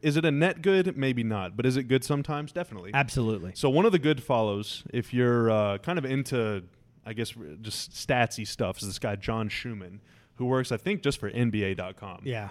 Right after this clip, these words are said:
Speaker 1: Uh, he's kind of like a, just a stats guy.
Speaker 2: I think his dad was, like, a ref or some kind of stuff.
Speaker 1: Oh, yeah?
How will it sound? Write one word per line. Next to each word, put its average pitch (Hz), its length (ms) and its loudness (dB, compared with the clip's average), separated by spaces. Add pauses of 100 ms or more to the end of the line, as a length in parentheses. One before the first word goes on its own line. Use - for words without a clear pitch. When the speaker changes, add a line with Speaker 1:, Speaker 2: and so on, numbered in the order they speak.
Speaker 1:
Uh, 101 180 0
he's 113 180 -2
kind 139 200 2
of 113 80 2
like 113 160 2
a, 95 200 -2
just 110 220 -6
a 120 40 -2
stats 107 400 -2
guy. 90 220 -4
Speaker 2:
I 117 100 -6
think - 240 2
his 285 160 4
dad 151 300 0
was, 110 120 -2
like, 107 140 -6
a 82 40 -12
ref 101 600 -4
or 92 80 -8
some 90 320 -10
kind 92 240 -12
of 92 80 -14
stuff. 127 120 -2
Speaker 1:
Oh, 143 120 2
yeah? 143 180 0